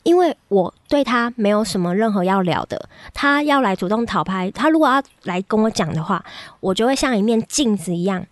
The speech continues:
把他讲的话原封不动的回回去。比如说他告诉我他很受伤，我也会告诉他说：“哦，那我也，我觉得我也很受伤。”他告诉我说要站在他立场想，那我也告诉他说：“哦，那你也，请你也站在我立场想。”就是像一面镜子一样。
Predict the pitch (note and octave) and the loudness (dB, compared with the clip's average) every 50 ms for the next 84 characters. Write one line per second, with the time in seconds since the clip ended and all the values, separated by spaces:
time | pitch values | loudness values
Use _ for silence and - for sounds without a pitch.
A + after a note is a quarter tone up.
0 | _ _ - F3+ F#3 A3+ C4+ - - E3 D#3 F3+ F3 F#3+ G#3+ F#3 F3+ - - - | _ _ -4 -4 -2 -2 -2 -4 -4 -4 -4 -6 -4 -2 -2 -4 -4 -8 -16 -20
1 | - _ - - G3+ G3+ A3 - B3+ B3+ B3 - G#3+ G3+ - A3+ A3 G#3 F#3+ F3+ | -20 _ -2 0 0 2 2 0 -2 -2 -2 -4 -6 -2 -2 0 0 2 0 0
2 | F3 - F3 E3+ E3 - E3 E3 - - - E3 - - G3 G3+ B3 C#4 C#4 C#4 | -2 -2 -4 -4 -2 -4 -6 -6 -6 -6 -6 -6 -4 -2 0 0 2 2 0 0
3 | C#4 - C4+ B3+ B3 C4+ G#3+ F3+ E3 G#3+ G3 E3+ E3 - G3 F3+ F#3+ G#3 - G3 | 0 0 0 0 2 0 -2 0 -2 -2 -2 0 0 -2 -2 -2 -2 -2 -2 0
4 | G3+ A#3 B3 G#3+ A3 G#3 - A3 G#3 G#3+ G#3+ G3+ G#3+ A3 A#3+ - - C4+ B3 A#3+ | 0 0 0 0 -2 -2 -2 -2 -2 0 -2 0 0 0 -2 0 -2 -2 -2 0
5 | C4 B3 A#3 G#3 F#3 F3 - - - _ F#3+ F3+ - F#3+ F3+ F#3+ F#3+ F#3+ G3 F#3+ | 2 2 4 4 2 2 -2 -6 -8 _ -4 -2 0 0 0 2 2 2 2 2
6 | G3 F#3 F#3+ E3 - - F3 D#3+ D#3+ - E3 D#3 D#3+ F3 - _ _ _ - - | 0 0 -2 -4 -2 -2 -4 -4 -4 -6 -8 -10 -10 -12 -16 _ _ _ -18 -16
7 | - - C#4+ - C#4+ C#4 C#4 C#4 C#4 A3 G3+ - A#3+ A#3+ B3+ B3+ - B3+ B3+ B3+ | -8 -8 -4 -2 0 0 0 2 0 0 0 0 0 -2 -2 -2 -2 -2 0 0
8 | A#3+ A3 G#3+ A3 A3 A3 G3+ G3 G#3 F3 F#3 F3+ - - - - - - - B3+ | 0 0 0 0 0 0 0 0 0 0 0 0 -2 -4 -8 -14 -16 -6 -2 2
9 | A#3+ A3+ G#3 G3 G3+ G#3 - A3 A3 A3 A3 A3 A3+ - - A#3 A3+ A#3 B3 A#3+ | 2 4 4 2 2 0 0 0 0 0 0 -2 -2 -2 -2 -2 -2 0 0 0
10 | G#3+ F#3 F3+ F#3 F#3 - F3+ F#3+ G3 F#3+ F3 - G3 G3 G3+ F#3+ F3+ - F3 F#3 | 0 0 -2 -2 -4 -2 -2 -2 0 -2 -2 -2 0 0 0 0 0 0 -2 -4
11 | - F3 E3+ - D#3+ - - - - _ _ _ _ _ - B3+ A#3+ B3+ B3+ - | -4 -6 -10 -10 -10 -12 -12 -14 -18 _ _ _ _ _ -8 -4 -4 -4 -2 -2
12 | C#4+ C4+ B3 A3+ G#3+ A3+ A#3+ A3+ G#3+ - - G#3+ B3 G#3+ G#3 - F3 D#3 C3+ A2 | -2 0 0 0 2 2 0 0 -2 -2 -2 0 0 -2 -2 -2 -2 -2 -2 -2
13 | - E3 D#3+ - - F#3+ | -4 -4 -4 -6 -8 -10